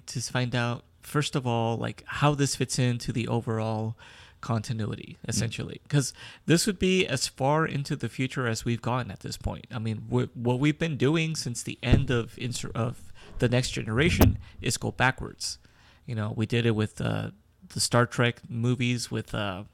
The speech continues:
Speaker 1: Abrams
Speaker 2: Mm-hmm.
Speaker 1: and the shows now, Discovery, Enterprise. I mean, we haven't gone any further in time.
Speaker 2: Because, like, Deep Space Nine and, and Voyager take place concurrently with, uh, Enterprise, right? Or not Enterprise, Next Generation.
Speaker 1: Essentially, yeah.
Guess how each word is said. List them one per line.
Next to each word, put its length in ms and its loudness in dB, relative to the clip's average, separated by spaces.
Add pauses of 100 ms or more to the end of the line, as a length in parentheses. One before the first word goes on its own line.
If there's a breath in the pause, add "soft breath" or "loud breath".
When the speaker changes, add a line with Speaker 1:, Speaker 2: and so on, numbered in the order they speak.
(260)
Speaker 1:
Abrams 600 2 (160 loud breath)
Speaker 2:
Mm-hmm. 240 6
Speaker 1:
and 440 2
the 100 -2
shows 420 2
now, 240 4
Discovery, 840 2
Enterprise. 760 -2 (300 loud breath)
I 80 -4
mean, 300 -2
we 160 4
haven't 260 2
gone 380 0
any 240 2
further 520 0
in 260 -6
time. 540 -4
Speaker 2:
Because, 420 2
like, 220 4 (420)
Deep 180 2
Space 240 2
Nine 380 4
and, 220 2
and 320 -2
Voyager 420 2
take 260 -4
place 440 0
concurrently 600 2
with, 340 -2
uh, 360 -4 (260)
Enterprise, 480 0
right? 260 -4
Or 280 8
not 120 -2
Enterprise, 300 -6
Next 220 0
Generation. 460 -2 (120)
Speaker 1:
Essentially, 640 2
yeah. 220 -2